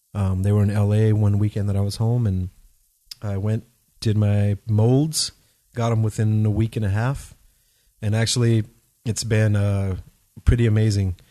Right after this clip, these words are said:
It's hard to D J with them. I still keep 'em in while I'm D J ing, but I'm getting used to 'em little by little. But it's super important, man, 'cause, like, yeah, I mean, week in, in and out, you're in front of loudspeakers. Yeah, dude.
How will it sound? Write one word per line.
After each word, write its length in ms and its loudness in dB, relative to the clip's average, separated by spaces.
It's 180 -2
hard 200 6
to 60 0
D 180 -2
J 160 2
with 160 -2
them. 320 -4
I 80 -4
still 220 -2
keep 180 -4
'em 80 0
in 100 2
while 160 2
I'm 100 0
D 160 0
J 200 0
ing, 120 -2
but 320 0
I'm 180 -4
getting 280 2
used 200 -2
to 120 0
'em 160 -2
little 240 0
by 140 0
little. 400 0
But 140 0
it's 120 0
super 280 0
important, 380 -2
man, 200 0
'cause, 220 -4
like, 360 -2
yeah, 320 -2
I 40 -4
mean, 140 0
week 220 0
in, 320 2
in 120 0
and 120 0
out, 280 -2
you're 340 -4
in 120 -8
front 240 -6
of 80 -4
loudspeakers. 1000 -8
Yeah, 240 -6
dude. 280 -8